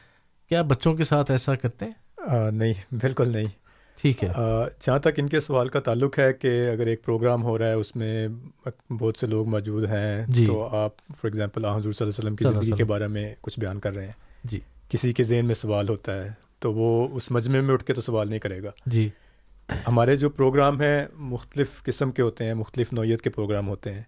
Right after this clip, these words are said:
Speaker 2: مثلاً اگر یہ جلسہ ہے تو اس میں زیادہ تر جو ہیں وہ تقاریر ہیں۔
Speaker 1: ٹھیک ہے۔
Speaker 2: لیکن ہمارے جو اکثر پروگرام ہیں ان کا جو فارمیٹ کہہ لیں وہ یہ ہوتا ہے کہ کچھ پریزنٹیشنز ہیں، کچھ تقاریر ہیں،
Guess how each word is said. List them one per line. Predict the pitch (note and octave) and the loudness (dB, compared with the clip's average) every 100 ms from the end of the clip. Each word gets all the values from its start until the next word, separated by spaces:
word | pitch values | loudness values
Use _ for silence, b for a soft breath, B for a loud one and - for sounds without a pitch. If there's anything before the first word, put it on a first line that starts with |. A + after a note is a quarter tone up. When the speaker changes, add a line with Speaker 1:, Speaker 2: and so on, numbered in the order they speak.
| _ _ _ - | _ _ _ -4
Speaker 2:
مثلاً | A#2 - B2 | -2 2 2
اگر | A#2+ B2 | 4 4
یہ | B2 B2+ D3 | 4 4 2
جلسہ | A#2 A2+ - | -2 0 2
ہے | A#2+ A#2 | 2 2
تو | A2+ | 0
اس | A2+ - | -6 -4
میں | A#2 A#2 A#2 A2+ A2 _ _ _ _ - | -2 0 0 -2 -6 _ _ _ _ -8
زیادہ | B2 A2 A2+ C3 C#3 | 0 2 4 4 2
تر | |
جو | A#2+ B2 | 2 2
ہیں | A2+ | 2
وہ | A2+ A2+ A2+ | 0 2 0
تقاریر | A2+ A2 A2+ G#2+ G#2 G2 | -2 -2 -2 0 -2 -4
ہیں۔ | F#2 F#2 _ _ - | -6 -12 _ _ -6
Speaker 1:
ٹھیک | G#2+ - | -6 -6
ہے۔ | A#2+ C3+ | -12 -4
Speaker 2:
لیکن | A2+ C3+ B2 | -2 0 2
ہمارے | A#2 C3 | 2 2
جو | C3 - | 0 -4
اکثر | D3 - G3+ | -4 0 2
پروگرام | E3 C3 A2+ A2 | 2 2 2 0
ہیں | A#2 A#2+ - _ - | -2 -4 -8 _ -6
ان | B2 | -6
کا | A#2+ C#3 B2+ | 0 2 2
جو | A#2+ B2 A#2+ A#2+ A#2 A#2+ _ _ _ _ _ _ - - | 2 2 2 0 -4 -8 _ _ _ _ _ _ -6 2
فارمیٹ | B2 C3 B2 | 4 4 4
کہہ | B2+ | 2
لیں | A2 G#2 B2 _ _ _ _ _ - | -2 -4 -8 _ _ _ _ _ -4
وہ | B2+ A#2+ | 0 4
یہ | C#3 | 4
ہوتا | C3+ A#2+ A#2+ | 4 2 2
ہے | B2 | 2
کہ | A#2+ B2 A2+ | 0 -2 -2
کچھ | - - | -4 -4
پریزنٹیشنز | A2+ A2+ A2+ B2 C#3+ B2 | -4 -2 0 0 0 0
ہیں، | B2+ A#2+ | 0 0
کچھ | B2 - | -2 -4
تقاریر | A#2+ A2+ A2+ B2 | -4 0 2 2
ہیں، | B2+ | 0